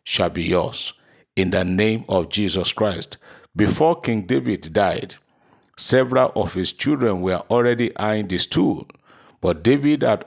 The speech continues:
already, by the leading of God, said and announced that Solomon was going to take over. And immediately after the death of Moses, Adonijah, who by, by seniority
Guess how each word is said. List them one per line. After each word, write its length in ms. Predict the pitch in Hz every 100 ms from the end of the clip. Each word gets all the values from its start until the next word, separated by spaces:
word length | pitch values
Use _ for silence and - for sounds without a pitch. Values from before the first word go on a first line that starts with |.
| -
already, 380 | 135 127 117
by 200 | 117 104
the 160 | 90 95
leading 380 | 95 139 139 143
of 160 | 123
God, 380 | 92 87 85 - - _ _ _ _
said 680 | - - 120 117 120 117 - _
and 160 | 95 90
announced 460 | 90 95 113 120
that 140 | 104 92
Solomon 560 | - 117 120 120 123
was 200 | 117 98
going 160 | 90 113
to 100 | 104
take 300 | - - 139
over. 280 | 107 90 - - _ _ _ _ _
And 180 | - 92
immediately 460 | 90 113 131 127
after 300 | 120 117 123
the 120 | 113 98
death 360 | 92 117 110
of 160 | 98 90
Moses, 600 | 104 127 - 139 170 - - - _ _
Adonijah, 840 | 87 87 92 95 123 147 117 90 76 -
who 380 | 104 131 131 110 -
by, 440 | - 98 90 87 85 -
by 380 | 131 78 90 87
seniority 960 | - 95 98 135 120 117 110 110 110